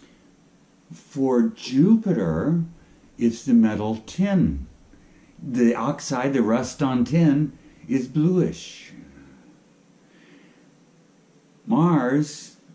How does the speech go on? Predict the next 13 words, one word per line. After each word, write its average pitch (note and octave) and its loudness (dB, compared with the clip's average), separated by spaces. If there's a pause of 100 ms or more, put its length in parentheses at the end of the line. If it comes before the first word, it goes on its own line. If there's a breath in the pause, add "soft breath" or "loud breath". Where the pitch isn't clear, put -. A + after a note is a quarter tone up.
it's D3+ -2
iron. D#3+ 0 (1040 soft breath)
And C#3 2
as C3+ 2
we A#2 4
all C3 0
know, E2+ 0
the G2 0
rust A2 -2
on A2+ 2
iron A2+ 2
is A#2+ -6
reddish. D#3 -6